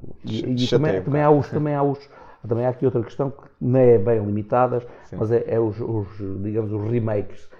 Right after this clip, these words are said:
Speaker 2: Ok.
Speaker 1: O, o ressurgimento de algumas, de
Speaker 2: Sim.
Speaker 1: alguns modelos dos anos sessenta, que agora tá os divers, quase todas as
Speaker 2: Sim.
Speaker 1: marcas
Speaker 2: Sim,
Speaker 1: foram
Speaker 2: é tudo.
Speaker 1: rebuscar os divers. Para mim, aquilo que, cada vez que há uma reedição de um diver,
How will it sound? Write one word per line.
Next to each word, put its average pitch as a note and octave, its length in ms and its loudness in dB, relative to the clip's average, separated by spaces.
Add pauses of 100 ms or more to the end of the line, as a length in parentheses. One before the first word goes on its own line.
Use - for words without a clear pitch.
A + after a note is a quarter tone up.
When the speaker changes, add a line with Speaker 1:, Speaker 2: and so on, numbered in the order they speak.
(120)
Speaker 2:
Ok. G#2+ 240 -2
Speaker 1:
O, A#2+ 280 2
o A2+ 40 2
ressurgimento A#2+ 640 -2
de A#2+ 60 -2
algumas, A#2 500 0
de G#2+ 60 -14
Speaker 2:
Sim. B2 80 -2
Speaker 1:
alguns A#2+ 280 4
modelos A#2+ 460 0
dos G#2 100 -10
anos A#2+ 220 -4 (260)
sessenta, E3 280 -4
que G#2+ 80 -4
agora A2 260 0
tá A#2+ 240 -2
os G2 240 0
divers, G#2 420 -2 (480)
quase G#2+ 220 0
todas G#2+ 220 -2
as G#2+ 80 -4
Speaker 2:
Sim. G#2 60 -2
Speaker 1:
marcas A#2 340 -2
Speaker 2:
Sim, - 380 -20
Speaker 1:
foram B2+ 240 6
Speaker 2:
é A#2 40 4
tudo. A#2+ 140 4
Speaker 1:
rebuscar G#2+ 380 4
os A#2 120 2
divers. A#2 400 2 (220)
Para B2+ 120 2
mim, C#3+ 280 0
aquilo F3 340 -2
que, - 180 -12 (240)
cada D3+ 180 0
vez F#3 160 0
que D#3+ 120 -4
há D3 40 0
uma C#3+ 120 0
reedição C3+ 400 -4
de B2+ 60 -2
um C3 60 -2
diver, C#3 440 -2